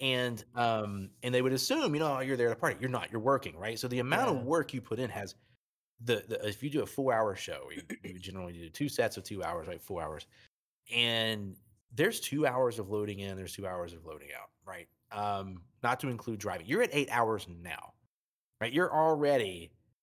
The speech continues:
Speaker 1: at an eight-hour window. That doesn't include any of the work it took to be prepared for the thing. So it strikes me like that, and it strikes me like baseball. I can't,
Speaker 2: Yeah.
Speaker 1: I can't tell you how someone would say, if someone's like, "What are you gonna do for a living?" "I'm gonna play baseball."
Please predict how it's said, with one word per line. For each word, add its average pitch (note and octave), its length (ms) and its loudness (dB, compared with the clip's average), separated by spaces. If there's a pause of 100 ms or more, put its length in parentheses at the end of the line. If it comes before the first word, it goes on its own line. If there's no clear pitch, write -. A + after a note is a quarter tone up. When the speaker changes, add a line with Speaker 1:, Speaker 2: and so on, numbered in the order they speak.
Speaker 1:
at A2+ 100 4
an G#2 60 0
eight-hour G2+ 380 0
window. F#2+ 260 -6 (720)
That C#3 120 6
doesn't D3 220 4
include A#2+ 320 2
any B2+ 400 4
of C3+ 120 4
the D3 80 6
work B2 340 4
it F#2+ 100 -6
took A2 180 -2
to F#2+ 80 -10
be G2+ 120 -8
prepared G#2+ 600 -4
for G2 240 -4
the E2+ 140 -8
thing. G#2+ 240 0
So A#2+ 220 4 (640)
it C#3+ 160 -2
strikes - 400 0
me D#3+ 160 2
like C3+ 200 0
that, G2 260 2
and C3 160 0
it F3 100 0
strikes G2 300 -4
me C#3+ 40 -2
like E3+ 200 -2
baseball. E4 340 -4
I A#2+ 120 2
can't, F#3+ 280 -2
Speaker 2:
Yeah. C#3 200 2
Speaker 1:
I E3+ 60 4
can't G3 240 -4
tell G3+ 160 0
you F#3+ 140 -2
how C#3+ 140 -4
someone C#3 320 -2
would A#2+ 100 -6
say, D#2+ 320 -4 (520)
if F#2+ 180 -2
someone's G2 280 -4
like, E2 180 -10
"What B2+ 100 0
are - 20 2
you D3 60 0
gonna C3+ 100 0
do G#2+ 140 -4
for F#2 120 -10
a E2+ 40 -8
living?" - 160 -12
"I'm G2+ 80 -12
gonna G#2 100 -4
play G#2 120 -2
baseball." - 360 -8